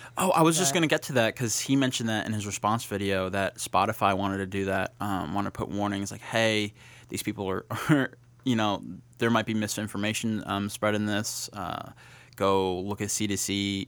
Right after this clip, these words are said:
Speaker 1: the C D C or scientists for actual, like, covid nineteen information." And Instagram has been doing that too, where
Speaker 2: Oh,
Speaker 1: they,
Speaker 2: yeah, yeah.
Speaker 1: whenever
Speaker 2: Which is
Speaker 1: there's
Speaker 2: good.
Speaker 1: a, um, Instagram story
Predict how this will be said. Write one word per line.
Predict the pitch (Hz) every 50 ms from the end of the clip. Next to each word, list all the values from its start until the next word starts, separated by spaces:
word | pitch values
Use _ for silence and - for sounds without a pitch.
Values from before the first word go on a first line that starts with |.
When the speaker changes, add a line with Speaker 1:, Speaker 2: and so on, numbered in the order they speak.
| - - -
Speaker 1:
the | - 107 -
C | - 123 120
D | 117 113
C | - - - 110 110 110 104
or | 101 101
scientists | - - 95 101 101 101 101 - - 98 95 92 - -
for | - 101 85
actual, | 78 92 95 - - - 92 92 92 90 92
like, | 90 92 - - -
covid | - - 98 98 95 98 92
nineteen | 95 95 98 - - - 104 101 - - -
information." | - 104 - - - 82 - - - -
And | - 139 147
Instagram | 139 165 165 - 196 175 151 127
has | 120 113 98
been | 107 104 104
doing | 92 104 101 101 101
that | 98 87 - -
too, | - 147 135 120 107
where | 98 101 - 214
Speaker 2:
Oh, | 214 214
Speaker 1:
they, | 208 202
Speaker 2:
yeah, | 185 175 165 160
yeah. | 156 151 147 147 147 143
Speaker 1:
whenever | 131 131 127 131 139 151
Speaker 2:
Which | 151
is | 127
Speaker 1:
there's | 131 131 131 139 135
Speaker 2:
good. | 123 120 120 117 110 101 -
Speaker 1:
a, | 85
um, | 107 104 104 107 107 104 104 95 - - -
Instagram | 120 - - 120 110 113 107 104 101
story | - - 104 107 107 104 104 104 104 104 101 -